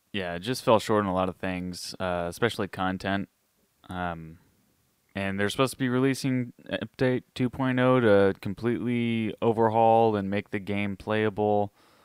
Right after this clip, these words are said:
um, well, replayable, I guess. Um, but there's no release date on that that I could find. So I guess we'll see what happens. They, they did say that Anthem was gonna be a ten-year plan thing, like a,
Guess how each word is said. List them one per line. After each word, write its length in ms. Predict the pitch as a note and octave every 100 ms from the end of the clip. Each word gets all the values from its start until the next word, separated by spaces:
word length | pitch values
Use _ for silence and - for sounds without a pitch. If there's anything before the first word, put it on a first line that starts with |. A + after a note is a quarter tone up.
| _ _ -
um, 500 | F2 F2 E2+ E2+ E2+ _
well, 140 | F#2 F#2
replayable, 640 | F#2 G#2 G2+ F#2 F2 F2
I 80 | E2+
guess. 460 | E2+ E2+ E2+ - - _ _ _ _ _ _
Um, 460 | F2 F2 E2 D#2+ D#2+ _ _ _ _ _ _ _ -
but 300 | - E2+ E2 - _ _ -
there's 240 | F#2+ E2+
no 120 | F#2+
release 360 | F#2 F#2+ F#2+ F2+
date 160 | F2+
on 120 | F2 F2
that 180 | E2+ -
that 80 | E2+
I 60 |
could 160 | E2 -
find. 400 | F2 D#2 D2+ -
So 400 | - F2+ F2 E2+ - _ - - - - - - - - - _ _ -
I 80 | A#2
guess 220 | B2+ -
we'll 80 | B2
see 120 | C3+
what 100 | B2+
happens. 340 | A#2+ B2 B2+ G2+
They, 240 | B2 B2
they 220 | G#2 A#2
did 240 | B2 B2+ B2
say 240 | C#3 C3+
that 180 | B2+ B2+
Anthem 340 | C3 C3 C3+ B2+
was 140 | A#2+
gonna 160 | C3 B2+
be 160 | B2+
a 60 | B2
ten-year 500 | - B2 B2 A#2+ B2
plan 460 | A#2+ B2 A#2+ C3 G2
thing, 220 | F#2 F2
like 180 | F2 F2+
a, 200 | F2+